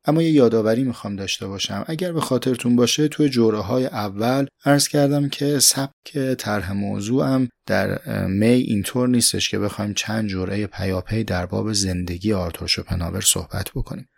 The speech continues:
به فراخور صحبت اگر جایی نیاز پیدا شد، به زندگی او هم ارجاع می‌دیم. در تاریخی که او داره این مباحث رو مطرح می‌کنم تأملاتی خواهیم داشت. به گمانم اومد که الان وقت مناسبی است که به حد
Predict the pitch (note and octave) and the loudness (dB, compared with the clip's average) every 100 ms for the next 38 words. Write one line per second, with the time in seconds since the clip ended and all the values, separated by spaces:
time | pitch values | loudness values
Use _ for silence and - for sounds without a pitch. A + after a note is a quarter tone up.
0 | _ _ _ - D#3 - D#3 D#3+ D#3 F3 | _ _ _ 4 4 6 6 6 4 2
1 | D#3 - A2+ - A#2+ G#2 G2 G2 G2 F#2+ | 2 2 0 0 0 0 -4 -2 -2 0
2 | A2 G#2 F#2+ F2+ F#2 - F#2 F#2 F#2 F#2 | 0 0 -2 -4 -6 -6 -6 -6 -4 -4
3 | - C3+ D3+ _ _ _ _ - A2 G#2 | 2 2 2 _ _ _ _ 4 4 6
4 | G2+ G2+ G#2+ A#2+ A2 F#2+ G2 G2 F#2+ A2 | 4 2 4 2 2 -2 -2 -2 -2 0
5 | C3+ C#3 C3+ B2 G2 G2 G2 F#2 - G#2 | 0 2 2 0 0 0 0 -4 -4 2
6 | G#2 G#2+ D#3 D3+ - A#2 A2 G#2+ F#2+ F#2+ | 2 4 2 2 -2 -4 -4 -4 -2 -2
7 | F#2 F#2+ F2+ - C3+ C3 G2 F#2 F#2 - | -2 -2 -4 4 6 6 4 0 -2 -2
8 | F#2+ F#2 F2+ - F2+ E2 F2 F#2 G#2+ A#2 | -2 -2 -4 -2 -4 -4 -6 -4 -2 -2
9 | - F#2 F2 F#2 G2 - - - - G2 | -4 -6 -6 -6 -6 -6 -8 -8 -10 -12
10 | G2+ - - - _ _ _ _ _ - | -12 -8 -10 -10 _ _ _ _ _ 0
11 | E3 E3+ F3 F#3 F3+ E3 E3 D#3 - D#3+ | 2 4 4 4 2 2 0 -2 -2 2
12 | D#3 D3+ D3 - A2+ A#2+ C3 C3+ C#3 C#3 | 4 4 0 4 6 6 4 2 2 0
13 | - C#3 B2 F#2+ F2+ F2 - A2 F#2 F2 | -2 -2 0 0 -2 0 0 -2 -6 -4
14 | - - B2 - D3+ C#3+ | -6 -6 -10 -8 -8 -4